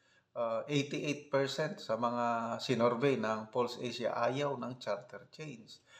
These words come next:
Ang mga negosyante, ah, Philippine Chamber of Commerce of Philippine Islands,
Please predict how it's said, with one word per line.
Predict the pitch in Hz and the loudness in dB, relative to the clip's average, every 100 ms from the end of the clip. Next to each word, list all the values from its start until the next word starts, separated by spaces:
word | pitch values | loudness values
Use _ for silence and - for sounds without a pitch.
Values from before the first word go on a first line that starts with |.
| - | -8
Ang | 117 120 | -4 0
mga | 127 135 | 2 2
negosyante, | 127 131 - 139 143 170 131 - - _ _ - | 2 2 8 8 8 0 -2 -4 -14 _ _ -14
ah, | 92 - - 71 71 73 58 - - _ _ _ _ _ | -12 -10 -10 -10 -12 -12 -12 -14 -20 _ _ _ _ _
Philippine | 139 143 143 147 139 127 120 113 - _ - - | -4 -2 -2 0 0 0 -4 -8 -18 _ -20 4
Chamber | 151 143 143 139 | 10 12 12 12
of | - | 10
Commerce | 147 147 143 127 - 110 | 12 12 12 6 4 0
of | 113 | 2
Philippine | 135 135 131 131 | 2 2 2 0
Islands, | 123 131 110 87 - - - - | 4 6 6 4 -4 -14 -16 -20